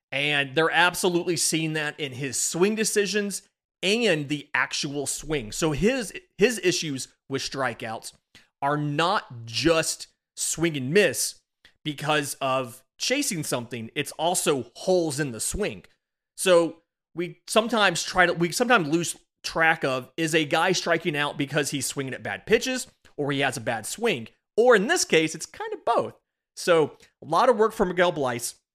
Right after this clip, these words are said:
Ceddanne Rafaela has also backed up on that list for the Red Sox. Uh,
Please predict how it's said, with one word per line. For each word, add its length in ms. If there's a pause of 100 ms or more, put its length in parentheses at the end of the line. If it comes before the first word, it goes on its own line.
(480)
Ceddanne 340
Rafaela 680 (420)
has 300
also 720
backed 400
up 180
on 160
that 180
list 260
for 80
the 100
Red 240
Sox. 500
Uh, 100